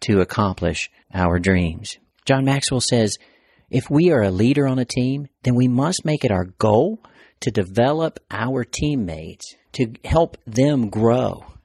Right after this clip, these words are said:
as individuals, to help them grow as leaders." All credit that's received, we should always give that credit for success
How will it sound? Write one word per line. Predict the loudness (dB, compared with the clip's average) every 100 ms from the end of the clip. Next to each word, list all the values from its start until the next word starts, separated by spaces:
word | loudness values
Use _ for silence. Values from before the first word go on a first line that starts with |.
| _ -16 -6
as | -2
individuals, | 0 0 0 0 -2 -4 -6 -4
to | 0
help | 2 2 2
them | 2 2 0
grow | 0 -2 -2 -6 -10 _ -2
as | 0 2
leaders." | 2 4 4 2 -4 -8 _
All | 0 2 2
credit | 0 0 0 -2
that's | -4 -6
received, | -8 -6 -4 -4 -6 -12 _ _ -2
we | 0
should | 0 0
always | 2 2 4 2 0
give | -2 -2 0 -4 _ _ _
that | -4 -4 -2
credit | 0 0 -2
for | -4 -4
success | -4 -6 -6 -4 -4